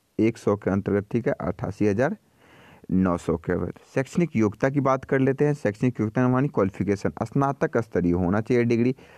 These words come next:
आपके भारत के किसी भी बोर्ड से मान्यता प्राप्त होना चाहिए, तो विश्वविद्यालय के अंतर्गत होना चाहिए, तो आप इस फॉर्म को अप्लाई कर सकते हैं।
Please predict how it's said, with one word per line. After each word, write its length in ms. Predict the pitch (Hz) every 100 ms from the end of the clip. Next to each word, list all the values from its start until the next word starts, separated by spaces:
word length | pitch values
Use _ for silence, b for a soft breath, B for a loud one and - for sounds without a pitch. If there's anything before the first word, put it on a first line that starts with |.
| 139 -
आपके 220 | 107 - 127
भारत 380 | - 120 143
के 140 | - 104
किसी 560 | 113 127 - 180 180 180 b b b -
भी 140 | 123
बोर्ड 300 | 98 110 113
से 200 | 104 101 98
मान्यता 500 | 104 110 117 117 139
प्राप्त 380 | - 98 98 -
होना 240 | 87 101
चाहिए, 340 | 107 110 104 120
तो 320 | - - 98
विश्वविद्यालय 800 | 127 - 120 95 87 90 87 98
के 160 | - 160 b b _
अंतर्गत 460 | 92 87 87 92 -
होना 220 | - 110
चाहिए, 260 | 117 113 123
तो 140 | - -
आप 200 | - - -
इस 100 | 107
फॉर्म 300 | - 92 92
को 140 | 92 104
अप्लाई 520 | 92 90 - 95 123
कर 180 | - 104
सकते 320 | 95 82 196
हैं। 120 | 165